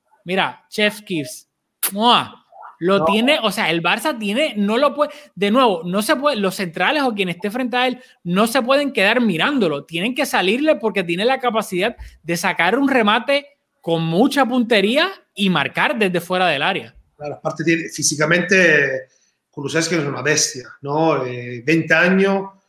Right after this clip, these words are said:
Speaker 2: eh, puede correr para kilómetros y kilómetros, y sabe que Kulusevski es una, lo ha descubierto el Atalanta.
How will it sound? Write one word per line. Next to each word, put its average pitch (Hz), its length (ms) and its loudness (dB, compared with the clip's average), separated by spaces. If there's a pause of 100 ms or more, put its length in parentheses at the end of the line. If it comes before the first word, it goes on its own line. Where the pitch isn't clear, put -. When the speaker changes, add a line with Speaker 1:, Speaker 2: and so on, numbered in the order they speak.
(280)
Speaker 2:
eh, 127 760 -8
puede 165 340 2
correr 170 560 2 (540)
para 139 760 2 (480)
kilómetros 185 720 2
y 156 60 -8
kilómetros, 190 960 -2 (480)
y 147 160 -6
sabe 233 320 4
que 208 180 -2
Kulusevski 196 560 -6
es 185 140 -4
una, 147 340 -8 (560)
lo 160 140 -2
ha 147 60 2
descubierto 160 600 0
el 180 60 2
Atalanta. 147 720 -2